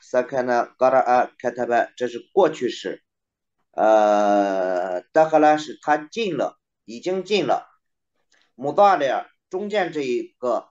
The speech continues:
是现在时，يدخل他在进，他要进的意思，就是现在时，现在的要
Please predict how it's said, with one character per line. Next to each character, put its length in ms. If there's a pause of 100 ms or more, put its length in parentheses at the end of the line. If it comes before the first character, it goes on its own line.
是 420
现 400
在 180
时， 320 (580)
يدخل 760 (140)
他 200
在 300
进， 380 (640)
他 180
要 280
进 360 (240)
的 100
意 160
思， 240 (300)
就 100
是 460
现 400
在 180
时， 220 (100)
现 360
在 300 (240)
的 360
要 360